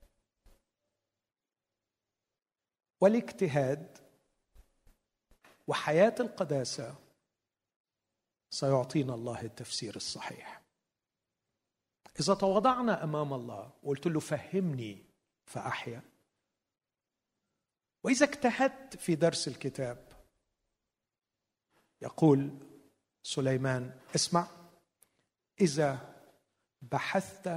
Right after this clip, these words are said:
عنها كالفضة وفتشت عنها كالكنوز، فحينئذ تجدها". الكتاب المقدس محتاج اجتهاد. "إذا قرأت على ركبي باتضاع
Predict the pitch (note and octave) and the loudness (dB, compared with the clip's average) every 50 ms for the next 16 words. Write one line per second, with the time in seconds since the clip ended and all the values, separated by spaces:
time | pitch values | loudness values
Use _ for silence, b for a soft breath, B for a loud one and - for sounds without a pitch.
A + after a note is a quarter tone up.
0 | D#3+ F3 - - - - A#2+ A#2+ C3+ D#3+ D#3+ B2 G#2+ C3 C3 - - C3+ A#2+ A#2+ | -8 -10 -14 -16 -12 -8 -2 -2 0 0 -2 -4 -8 -10 -10 -8 -6 -6 -4 -6
1 | A2 - - - - D3+ B2 A2 - - - - _ _ _ _ _ _ _ _ | -6 -10 -10 -10 -10 -10 -10 -12 -14 -14 -14 -18 _ _ _ _ _ _ _ _
2 | _ _ _ _ _ _ _ _ _ _ A#2 C3 - - - C#3+ - - - - | _ _ _ _ _ _ _ _ _ _ -10 -10 -6 -4 -6 -6 -6 -10 -6 -4
3 | A3+ G#3+ - - - - - D3+ C3 A#2+ A#2+ C3+ F3 F#3 D#3+ C#3+ D#3 D#3+ - - | -4 -2 -2 -4 -8 -6 -4 -4 -4 -4 -4 -4 -4 -4 -4 -6 -8 -10 -6 -4
4 | - D#3 C#3+ - - - E3+ F#3 A#3 C4 G#3 - - - - - - - - _ | -4 -4 -4 -4 -2 0 0 2 2 0 -2 -4 -6 -12 -16 -18 -20 -20 -20 _
5 | _ _ _ _ _ _ _ _ - C#3 C3 C#3+ C#3 C#3 C3+ A#2+ C3 B2 B2+ A#2 | _ _ _ _ _ _ _ _ -10 -8 -6 -6 -6 -6 -6 -6 -8 -8 -10 -12
6 | A#2 - C#3 C3+ C3+ E3+ D#3 C3+ F#2+ - - - - _ _ _ _ _ _ _ | -10 -12 -10 -6 -6 -6 -6 -6 -8 -10 -14 -16 -20 _ _ _ _ _ _ _
7 | _ _ _ _ _ _ _ _ _ _ _ _ _ - - - - D3 C3+ C3 | _ _ _ _ _ _ _ _ _ _ _ _ _ -12 -10 -2 0 0 0 0
8 | C3 B2 B2 - - C3+ A#2 B2 A#2 - - A#2 - - - C#3 B2 A2 G#2+ A2+ | -2 -6 -4 -4 -4 -4 -2 -4 -6 -6 -6 -8 -8 -6 -4 -4 -4 -4 -6 -8
9 | G#2+ - - - B2 G#2 A2 G#2+ - - - _ - - - _ _ _ _ _ | -12 -8 -6 -6 -4 -4 -6 -8 -10 -14 -20 _ -20 -20 -20 _ _ _ _ _
10 | _ _ _ _ _ _ _ _ _ _ _ _ _ _ _ _ _ _ _ _ | _ _ _ _ _ _ _ _ _ _ _ _ _ _ _ _ _ _ _ _
11 | _ _ _ _ _ B B B B G3 F3 F3 G3+ G#3 - A3+ B3 D4 E4 - | _ _ _ _ _ B B B B 0 2 2 2 6 6 6 6 6 4 2
12 | - A#3+ A#3 E3 D3 F3+ F#3+ F#3 F3+ G3 A3 A3 - E3+ C#3 B2+ C3+ B2+ A#2 - | 2 2 4 4 6 6 8 8 8 8 6 6 4 0 0 2 -2 -4 0 2
13 | E3 D#3 D#3 - - D#3+ D3+ D#3 D3+ D3 C3+ A#2+ A2 G#2+ - - | 0 0 2 2 2 2 4 6 6 6 4 2 0 -2 -6 -10